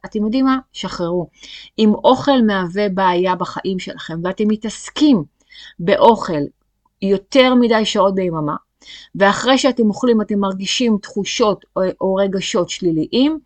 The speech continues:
תקשיבו לפודקאסט הזה, אוקיי?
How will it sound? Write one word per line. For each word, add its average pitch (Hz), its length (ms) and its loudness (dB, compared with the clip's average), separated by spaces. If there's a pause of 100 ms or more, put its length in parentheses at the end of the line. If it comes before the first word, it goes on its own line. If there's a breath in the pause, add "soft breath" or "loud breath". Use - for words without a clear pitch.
(340 loud breath)
תקשיבו 233 460 0
לפודקאסט 185 560 -4
הזה, 147 160 -10 (1120)
אוקיי? 208 400 -2